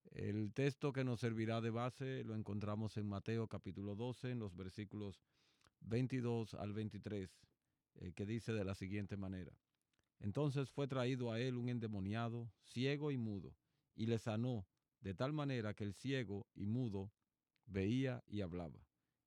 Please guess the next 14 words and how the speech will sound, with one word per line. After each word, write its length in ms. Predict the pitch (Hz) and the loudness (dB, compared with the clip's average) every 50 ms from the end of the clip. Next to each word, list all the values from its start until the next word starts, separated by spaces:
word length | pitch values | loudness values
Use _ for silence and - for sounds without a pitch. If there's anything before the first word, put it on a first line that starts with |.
| _ _ | _ _
Y 100 | - 92 | -6 -2
toda 240 | 85 120 123 131 127 | 0 2 2 2 2
la 100 | 127 120 | 2 2
gente 260 | 117 127 131 113 - | 2 2 0 0 -2
estaba 340 | 113 - - 120 120 117 113 | -4 -2 -2 0 0 2 0
atónita 600 | 107 - - 127 131 123 107 73 - 85 80 - - | 0 0 0 2 2 2 0 -2 -6 -10 -12 -12 -8
y 100 | - 95 | -6 -4
decía: 500 | 98 95 92 - - 104 107 104 95 87 - _ _ _ _ _ _ _ _ | -2 -2 -2 -2 -2 -2 -2 -2 -4 -6 -10 _ _ _ _ _ _ _ _
'¿Será 380 | _ - - 98 101 104 107 107 | _ -2 2 4 4 4 4 4
este 360 | 110 117 127 - - - 127 | 2 2 0 0 -2 -2 -2
aquel 280 | 117 110 - 117 107 107 | -2 0 0 0 0 2
hijo 180 | 113 107 113 | 2 0 0
de 120 | 110 110 107 | 0 0 -2
David?'". 340 | 104 110 98 101 110 131 | -2 -2 -2 -4 -6 -6